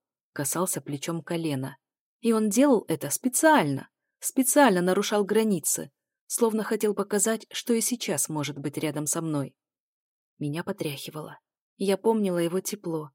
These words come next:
помнила терпкий запах туалетной воды. Она осталась той же самой. Хотя бы чему-то Сизов не изменял.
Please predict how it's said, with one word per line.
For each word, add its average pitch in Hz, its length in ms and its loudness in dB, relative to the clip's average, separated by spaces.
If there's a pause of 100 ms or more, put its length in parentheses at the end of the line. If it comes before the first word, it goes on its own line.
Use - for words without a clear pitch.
(320)
помнила 233 420 6
терпкий 233 460 0
запах 202 400 0
туалетной 190 480 0
воды. 156 420 -4 (340)
Она 170 280 -2
осталась 165 440 -2
той 175 140 -2
же 175 140 -4
самой. - 480 -6 (600)
Хотя 254 280 0
бы 220 120 0
чему-то 190 440 -2
Сизов 160 400 0
не 160 180 0
изменял. 151 500 -4